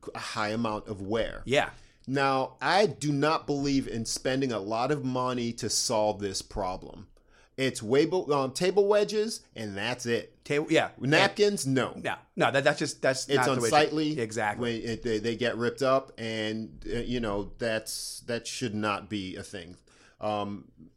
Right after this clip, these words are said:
Speaker 1: every waiter can have s-, a couple, or, or put 'em in a station.
Speaker 2: Yeah.
Speaker 1: You know,
Speaker 2: Mm-hmm.
Speaker 1: and, um, and you just, uh, pop those things. Now, the issue is that table's perfectly level with the web-, w-, w-, uh, the wobble wedges.
Speaker 2: Yeah.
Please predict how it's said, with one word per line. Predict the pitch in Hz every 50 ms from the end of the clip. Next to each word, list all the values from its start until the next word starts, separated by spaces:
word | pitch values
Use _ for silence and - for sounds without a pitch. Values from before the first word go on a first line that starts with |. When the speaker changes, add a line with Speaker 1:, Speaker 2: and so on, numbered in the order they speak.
| _
Speaker 1:
every | - 120 123 107 127 127
waiter | 117 123 127 127 123 123
can | 123 135 123
have | 117 120 120 120 117
s-, | - -
a | - - 110
couple, | - - 127 - 120 123
or, | 123 120 - - 127 127 123 127
or | - - - 175
put | 170 - 247 220
'em | 214 202
in | 190
a | 175 -
station. | - - 139 123 113 - - - - - -
Speaker 2:
Yeah. | - 156 185 170 131
Speaker 1:
You | 131
know, | 127 123 123 135 151 147 -
Speaker 2:
Mm-hmm. | 151 139 151 156 170 -
Speaker 1:
and, | 120 117 113 113 113 113 - 123
um, | 113 113 110 110 107 107 110 110 110 - _ _ _ -
and | 120 127 123 123
you | 127
just, | 120 120 123 117 - - - 131
uh, | 120 113 110
pop | - - 131 120 117
those | 131 127 123 -
things. | - 143 139 139 135 143
Now, | 175 220 226 170 131 104 - 107 - - - _ _ _ -
the | 101 131 151 147 214
issue | 214 202 - - 135 113 107
is | 98 92 92 98 101 - - - - _ _ _ _ _
that | - 98 101 -
table's | - 120 113 104 110 -
perfectly | - - 123 120 120 131 123 120 123 123
level | 123 123 123 123 135 123
with | 127 127
the | 127 123
web-, | 123 147 160 165 - 123
w-, | 127 135 113
w-, | - 143 156 156 -
uh, | 139 143 143 147 143 135
the | 131 139 135 139 135
wobble | 135 107 135 165 180 165 143
wedges. | 127 127 120 117 123 151 175 202 - - -
Speaker 2:
Yeah. | - 120 123 139 123